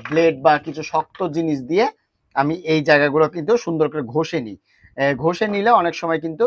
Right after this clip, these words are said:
এগুলো সম্পূর্ণ সময় হয়ে যায়। তো তারপরে সে আমাকে জোর জবরদস্তি বলছে, "না রবিউল ভাই, আপনি একটা নিয়ে যান, নিয়ে যেয়ে আপনি একবার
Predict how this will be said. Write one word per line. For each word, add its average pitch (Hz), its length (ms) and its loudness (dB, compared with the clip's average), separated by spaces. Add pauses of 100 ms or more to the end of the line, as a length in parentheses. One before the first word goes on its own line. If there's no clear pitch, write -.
এগুলো 151 320 -4
সম্পূর্ণ 151 580 -8
সময় 160 280 -8 (120)
হয়ে 185 180 2
যায়। 110 180 -8 (440)
তো 214 60 2
তারপরে 233 400 6
সে - 140 -2
আমাকে 202 300 2
জোর 180 220 0
জবরদস্তি 170 340 0
বলছে, 156 180 -2
"না 156 160 4
রবিউল 147 280 2
ভাই, 135 160 4
আপনি 127 240 0
একটা 131 240 2 (420)
নিয়ে 156 340 4
যান, 139 200 4
নিয়ে 139 280 2
যেয়ে 139 140 6
আপনি 139 220 0
একবার 127 260 -2